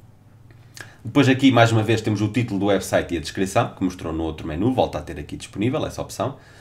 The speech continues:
Eh, e, aliás, dá-vos a opção de retirar o texto do cabeçalho, portanto, este texto está aqui em cima, podem retirar. E depois temos o cabeçalho. No cabeçalho, ele dá-vos algumas sugestões de acordo com o tema, neste dá mais duas. Vocês podem mudar a imagem que está no cabeçalho.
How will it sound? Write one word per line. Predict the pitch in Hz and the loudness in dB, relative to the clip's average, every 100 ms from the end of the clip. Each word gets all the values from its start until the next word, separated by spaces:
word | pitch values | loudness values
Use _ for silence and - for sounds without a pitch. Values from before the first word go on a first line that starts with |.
| - - - | -20 -18 -6
Eh, | 92 87 87 | -4 -2 -2
e, | 98 | 0
aliás, | 101 104 92 | 2 6 6
dá-vos | 104 101 | 6 4
a | 107 | 4
opção | - 113 107 | 2 0 0
de | |
retirar | 107 117 120 120 110 | 0 -2 4 6 6
o | 101 | 4
texto | - 131 120 98 | 4 4 2 -4
do | 90 | -6
cabeçalho, | 80 80 - 92 - | -6 -8 -2 0 -2
portanto, | - 76 76 | -6 -10 -10
este | 76 | -10
texto | - 78 | -8 -8
está | - | -10
aqui | - 78 | -8 -10
em | |
cima, | - 113 175 | -4 -4 -4
podem | - 76 | -4 -6
retirar. | - - 90 120 - - - - - | -8 -4 0 0 -2 -18 -20 -20 -4
E | 156 | 0
depois | 160 165 | 2 2
temos | 160 131 | 2 2
o | |
cabeçalho. | 127 120 92 73 - - - - - | 2 0 0 0 -2 -16 -20 -16 -2
No | 156 | 2
cabeçalho, | 175 156 151 113 123 | 4 4 6 6 6
ele | 120 | 8
dá-vos | 156 - | 8 8
algumas | 151 143 165 147 113 | 6 6 4 4 2
sugestões | 139 131 123 98 | 0 2 2 2
de | 117 | 4
acordo | 120 113 | 4 4
com | - 120 | 4 4
o | |
tema, | 147 160 113 | 4 0 4
neste | 127 113 - | 4 4 0
dá | 87 | -2
mais | 80 85 | -2 -4
duas. | 98 135 156 - - - | -2 -2 -4 -12 -20 -4
Vocês | 113 139 120 | -2 0 2
podem | 143 143 | 4 6
mudar | 143 139 | 8 8
a | 143 | 8
imagem | 139 139 139 139 | 10 10 8 4
que | 143 | 2
está | 139 | 2
no | 139 | 2
cabeçalho. | 147 - 95 78 | -2 2 2 2